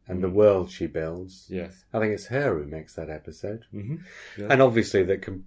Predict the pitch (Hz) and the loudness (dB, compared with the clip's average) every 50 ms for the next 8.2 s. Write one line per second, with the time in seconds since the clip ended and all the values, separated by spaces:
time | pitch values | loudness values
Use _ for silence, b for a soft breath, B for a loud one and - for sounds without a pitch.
0 | - - - - - 123 113 104 101 90 92 92 92 92 - - - 104 98 - | -18 -20 -6 2 4 4 4 4 2 0 0 -2 -4 -4 -8 -4 -4 -4 -4 -4
1 | - - - 101 95 95 - - 143 151 151 156 151 117 90 90 82 78 87 87 | -10 -12 -10 -10 -10 -8 -2 0 2 2 4 4 2 2 -2 -4 -2 -2 0 -2
2 | 85 82 - - 82 78 90 87 85 - - - - 90 85 - - 87 82 85 | -2 -4 -6 -10 -10 -4 -4 -4 -4 -4 -10 -12 -8 -8 -8 -8 -8 -6 -6 -6
3 | 85 80 85 92 113 113 107 107 - - 92 82 87 90 - 95 90 87 82 87 | -6 -4 -2 0 0 0 0 -2 -4 -4 -2 0 0 0 2 2 2 2 2 2
4 | - 113 113 110 - - 98 98 98 98 - 95 92 92 - 87 87 87 - - | 2 2 0 0 -2 -4 -4 -4 -4 -6 -6 -8 -8 -8 -8 -10 -10 -6 -2 2
5 | 107 98 95 90 87 92 104 101 90 80 - - 82 85 78 85 87 85 90 92 | 2 2 2 0 0 0 0 0 0 -2 -4 -4 -4 -4 -4 -4 -2 -2 -2 -2
6 | 92 92 90 90 - - - - - 98 95 85 78 - - 95 92 87 - - | -2 -4 -8 -8 -10 -18 -12 -4 -2 -2 -2 -2 -4 -4 -4 -4 -4 -4 -6 -6
7 | - 92 87 90 92 98 113 110 104 - 90 - - 92 95 98 107 - - 92 | -6 -6 -6 -6 -4 -2 -2 -2 -2 -4 -10 -10 -6 -4 -4 -4 -6 -8 -10 -10
8 | 92 92 92 | -8 -8 -8